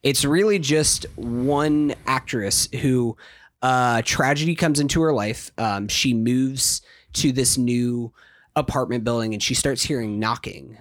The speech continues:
on the ceiling. And so she's trying to go around and investigate it. And there's a lot of, like,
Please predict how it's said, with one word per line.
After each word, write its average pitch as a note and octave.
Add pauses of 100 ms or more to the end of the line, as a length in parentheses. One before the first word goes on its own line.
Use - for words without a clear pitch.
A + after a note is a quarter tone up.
on A2
the G2+
ceiling. -
And C3
so C#3
she's B2
trying D3+
to D3+
go D3
around C3
and A#2
investigate A2+
it. A2 (340)
And D#3+
there's D#3+
a E3
lot C#3
of, C#3+
like, A#2+